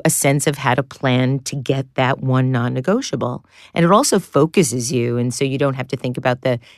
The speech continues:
seven or eight other things that you'd like to get after the <laughs> non-negotiable,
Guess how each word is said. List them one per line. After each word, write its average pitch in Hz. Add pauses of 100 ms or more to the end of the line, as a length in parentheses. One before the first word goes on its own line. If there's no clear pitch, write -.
seven 143
or 143
eight 143
other 147
things 127
that -
you'd 135
like 135
to -
get 139
after 139
the -
<laughs> 175
non-negotiable, 131